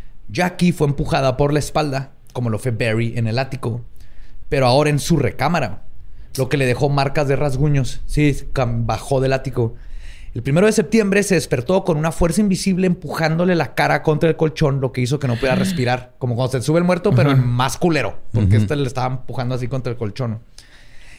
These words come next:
Speaker 1: Y justo tres días después, el cuatro de septiembre, la actividad llegó a su punto más visceral.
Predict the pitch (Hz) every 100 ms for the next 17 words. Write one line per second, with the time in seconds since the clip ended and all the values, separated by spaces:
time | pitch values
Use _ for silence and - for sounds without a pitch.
0 | - 156 277 285 - - 180 208 226 233
1 | - 175 160 156 156 185 170 139 190 147
2 | 143 143 143 - 151 131 151 151 135 131
3 | 156 143 - - 151 143 143 131 135 -
4 | 143 - 117 98 101